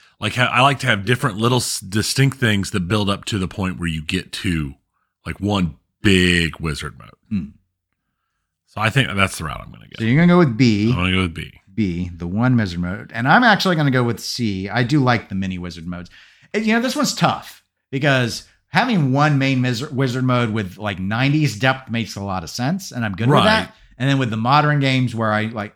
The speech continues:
Speaker 2: I know I'm not gonna see dinosaurs rule the earth, so I need Baby's First Mini Wizard.
Speaker 1: <laughs>
Speaker 2: So, so that's what I need. I, uh, but A, I actually, um, because I've played so many, like, Gottlieb E Ms where all special is, is replay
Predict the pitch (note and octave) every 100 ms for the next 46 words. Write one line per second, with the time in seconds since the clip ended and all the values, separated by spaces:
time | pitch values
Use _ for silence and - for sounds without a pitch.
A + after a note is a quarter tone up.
0 | - A2+ A2+ B2+ C#3 C3+ C3 B2 B2 A2+
1 | G2+ A#2+ G2+ A2 A2 G2+ A#2 G2 F#2+ G#2
2 | G2+ F#2+ F2+ A2+ B2+ - - G2+ B2 A#2
3 | G#2 B2 C3+ C3 - C3 B2+ B2 - C#3
4 | C3 - _ _ A#2+ B2 C3 C3+ C#3 C#3
5 | D#3 C#3+ - _ _ - D#3+ G2+ G2 F#3
6 | - - - - - G3 E3+ F3 F#3+ E3
7 | C#3 C#3 D#3 D3+ - E3+ - G3 A#3+ G#3
8 | F3+ C3+ B2+ A2 D3 D3 D3+ F#3+ G#3+ C3+
9 | F#3 G3+ - G#3 F#3+ - _ _ C3 B2
10 | A2 G2 D#2+ _ _ _ - B2+ E3 F#3+
11 | G#3+ F#3+ - F3+ C#3+ - D#3 D3 C#3 C3
12 | A2+ G#2 - A2+ A#2 B2+ B2+ B2 A2 A2
13 | A2 G#2+ G2 F#2 - G#2 G2+ F#2+ F2+ _
14 | _ _ _ D#3 F3+ F3+ - D#3 - C3+
15 | B2+ A#2+ A2 E2 G#2+ A2+ C3